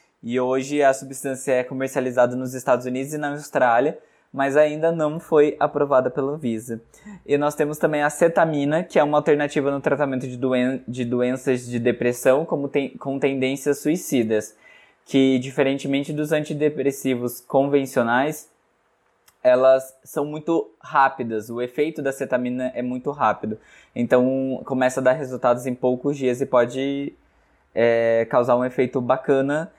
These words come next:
referente às pessoas com esse tipo de patologia. E tem também a L S D, que existe uma pe-, uma pesquisa feita pela Universidade de Cardiff e pelo Imperial College, em Londres,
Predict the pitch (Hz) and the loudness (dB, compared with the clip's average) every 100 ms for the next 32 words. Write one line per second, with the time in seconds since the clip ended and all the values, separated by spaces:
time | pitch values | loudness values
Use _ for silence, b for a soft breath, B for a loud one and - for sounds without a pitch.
0 | b - 135 147 135 131 127 135 - 135 | b -6 -4 0 -2 -2 -6 -6 -6 -2
1 | 135 127 127 - 131 127 - - 131 127 | 0 0 -2 -4 -6 -8 -14 -12 -10 -4
2 | 127 131 131 160 143 113 110 - _ b | -2 0 2 2 0 -2 -4 -8 _ b
3 | b b - 143 160 160 170 165 165 165 | b b -2 2 2 2 2 2 2 4
4 | 160 165 165 175 170 170 b b b - | 2 2 0 0 0 0 b b b -4
5 | 175 151 147 143 - 139 143 139 143 139 | 2 4 4 2 0 -2 -2 -6 -6 0
6 | 147 147 - 127 127 143 - 139 127 139 | 2 0 -2 -2 -2 -4 -6 -4 -2 0
7 | 135 135 131 131 123 123 123 123 120 131 | 0 -2 -4 -4 -4 -4 0 2 2 -2
8 | - 120 117 147 165 - _ - 127 139 | 2 2 4 0 -2 -4 _ -8 -2 2
9 | 131 131 135 127 123 123 120 117 131 139 | 2 2 2 4 4 4 2 2 0 -2
10 | 123 120 113 117 143 160 | -6 -4 -4 -4 -2 -4